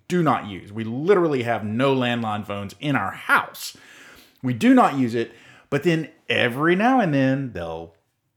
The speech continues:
they'll creep it back up and they'll be like, "Oh, we're charging you this much for your phone now." And I'm like, "No, no, cancel it."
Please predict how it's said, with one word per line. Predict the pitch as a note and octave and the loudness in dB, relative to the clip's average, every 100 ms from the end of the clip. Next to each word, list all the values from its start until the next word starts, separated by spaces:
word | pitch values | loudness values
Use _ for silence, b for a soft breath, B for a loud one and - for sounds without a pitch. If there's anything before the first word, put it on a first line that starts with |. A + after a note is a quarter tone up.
| _ - | _ -12
they'll | E2+ | -10
creep | - - G2 G#2+ | -10 -10 -8 -4
it | A#2+ | -4
back | - C3 C#3 | 0 0 2
up | F#3+ F#3 - - | 0 0 -2 -8
and | |
they'll | G2+ G2 | -8 -6
be | G2 | -4
like, | G2 G2+ G2+ | -4 -6 -6
"Oh, | E3 F#3+ F#3 F3 | -4 -4 -4 -6
we're | D#3 C3 | -6 -8
charging | - C#3 C#3+ D3 | -8 -8 -6 -8
you | D3+ | -8
this | D#3 E3 | -8 -8
much | D#3+ - | -8 -6
for | |
your | D#3+ D#3+ | -4 -4
phone | E3 F#3 F3+ | -6 -6 -4
now." | C#3 C3+ | -4 -4
And | B2+ | -4
I'm | A2 | -2
like, | G#2+ G#2+ | -2 -4
"No, | G#2 A2 A2 A2 - | -2 0 0 0 -4
no, | G#2 G2+ G#2+ | -6 -4 -4
cancel | - B2 A2+ F2+ | -2 -2 -2 -6
it." | A#3 | -8